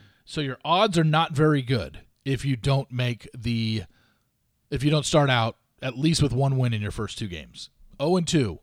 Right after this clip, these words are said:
eleven percent. Now, granted, one of those happened last year. Cincinnati Bengals started oh and two last year, and they're once again sitting at oh and two.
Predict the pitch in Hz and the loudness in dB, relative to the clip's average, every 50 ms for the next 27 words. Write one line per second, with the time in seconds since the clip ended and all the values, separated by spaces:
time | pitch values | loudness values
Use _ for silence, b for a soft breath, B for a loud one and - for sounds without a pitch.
0 | _ - - 139 139 127 139 170 170 175 180 180 170 123 156 151 - - 156 127 | _ -10 -10 -10 -8 -4 0 0 0 2 2 0 0 0 -2 -2 -2 -2 -2 -2
1 | 101 - - - - B B B B B B 151 156 156 151 160 156 165 208 226 | -4 -6 -12 -20 -20 B B B B B B 0 0 2 4 4 4 6 4 4
2 | 147 139 151 165 220 226 196 156 165 175 165 143 143 - 156 160 180 185 190 170 | 4 4 6 6 8 8 8 8 8 8 6 4 4 2 2 2 2 2 2 0
3 | - - 107 80 139 _ - - 139 131 147 151 151 151 139 147 143 139 127 135 | -2 -4 -6 -6 -8 _ -10 -8 -6 -2 0 2 2 2 2 2 2 2 0 0
4 | - - - 127 123 123 120 117 120 123 110 - 127 120 131 135 131 127 - - | -2 0 0 0 0 2 0 0 -2 -2 -4 -4 -4 -2 -2 -2 -4 -4 -6 -8
5 | - 98 95 92 - b b b b b b b b b b - 120 117 120 131 | -8 -8 -8 -8 -10 b b b b b b b b b b -8 -6 -4 -2 -2
6 | 151 170 165 - _ - 78 85 - 107 117 127 131 113 117 127 131 - - 160 | -2 -2 -4 -8 _ -18 -12 -8 -6 -4 -2 0 0 0 0 0 0 0 0 0
7 | 139 131 131 127 139 143 - - - - - 143 135 135 120 123 120 117 120 117 | 2 2 0 0 -2 -4 -6 -8 -6 -2 0 0 0 0 -2 -2 -2 0 0 0
8 | 120 120 113 - - 120 95 71 67 | -2 -2 -4 -4 -4 -4 -4 -6 -8